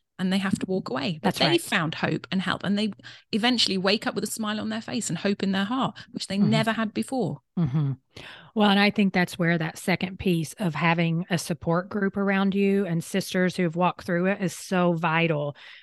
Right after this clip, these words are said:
Speaker 2: because we lose the stamina. We lose the, the will to persevere in really hard times.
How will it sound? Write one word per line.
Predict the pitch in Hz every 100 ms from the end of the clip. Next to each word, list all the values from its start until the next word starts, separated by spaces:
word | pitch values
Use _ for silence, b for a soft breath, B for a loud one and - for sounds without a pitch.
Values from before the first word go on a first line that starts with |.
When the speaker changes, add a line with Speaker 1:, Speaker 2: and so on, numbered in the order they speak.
| B 233
Speaker 2:
because | 214 202 208 175 - b _ _
we | 214 233 269
lose | 254 214 196 185 175 170 -
the | 170
stamina. | - 185 170 170 156 143 151
We | 185 214 240 254 247 208
lose | 214 208 208 208 196 180
the, | 185 180 - 370
the | 214 180
will | 175 180 202 214 208
to | - 180 - -
persevere | - 202 180 170 170 208 190
in | 180 180 175
really | 180 190 190 196
hard | 196 185 190 165
times. | 175 156 175 226 294 294